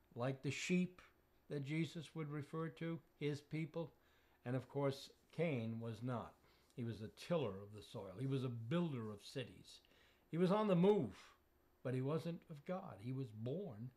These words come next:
literally in that garden when Eve was seduced, yes, by the serpent. No, not a snake, an actual fallen angel in human form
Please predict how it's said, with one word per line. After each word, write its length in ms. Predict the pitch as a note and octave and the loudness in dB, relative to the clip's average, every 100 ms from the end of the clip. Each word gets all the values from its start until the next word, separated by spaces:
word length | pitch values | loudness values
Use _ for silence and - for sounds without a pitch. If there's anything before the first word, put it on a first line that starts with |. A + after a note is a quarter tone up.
| _ _ - | _ _ -2
literally 680 | B2+ D#3+ G#3 F3+ G2+ A2 C3 | 2 4 4 0 -2 -4 -2
in 120 | C3 | -2
that 320 | C3+ F3+ D3+ | -2 -4 -2
garden 480 | C#3 D#3+ G3+ C#3+ - - - - | 0 0 -2 -8 -18 -20 -20 -6
when 260 | B2 C3 C#3 | 0 0 0
Eve 340 | E3 E3+ F#3+ C#3+ | 2 2 2 0
was 240 | C#3+ C#3+ | -4 -4
seduced, 840 | - D#3+ C#3 C#3+ B3 G3+ - - - - - - - - | -6 -6 -4 4 4 4 0 -6 -8 -10 -16 -20 -20 -10
yes, 480 | C#3+ D3+ F3 F#3 - | 0 2 2 2 -2
by 320 | C#3+ D3+ E3 | -2 0 0
the 180 | D#3 D3+ | 0 -2
serpent. 560 | - - D#3 F3 F#2+ D#3+ | -4 0 0 0 -2 2
No, 180 | F#3 | 6
not 220 | F3+ F#3+ G3+ | 6 6 4
a 60 | |
snake, 580 | - G#3+ B2 G2 - - _ - - - _ - | 2 0 -2 -4 -10 -18 _ -20 -20 -20 _ -4
an 140 | D#3+ - | -4 0
actual 680 | D#3 D#3 - F3+ D#3+ D3+ - - _ _ _ | 0 0 -2 0 2 2 -2 -18 _ _ _
fallen 600 | - - F#3 D#3 E3+ E3 - | -4 6 6 6 2 -2 -2
angel 520 | E3+ E3 E3 C#3+ B2 G#2+ - - | 2 6 6 4 0 -6 -10 0
in 160 | C#3 | 2
human 500 | A#2 F3 G#3+ G#3+ G#3+ | 4 4 4 4 2
form 460 | - D#3 C3+ B2+ | 0 2 2 2